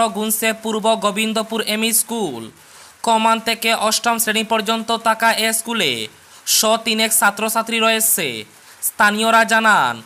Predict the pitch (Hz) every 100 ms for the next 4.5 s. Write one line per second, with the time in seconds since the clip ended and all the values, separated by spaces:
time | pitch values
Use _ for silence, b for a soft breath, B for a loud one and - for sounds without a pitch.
0 | - - - 190 208 226 214 220 220 226
1 | 220 214 226 226 220 208 208 233 233 226
2 | 196 208 226 226 233 226 220 220 - 214
3 | 208 214 226 220 220 214 220 220 226 226
4 | - 226 226 202 147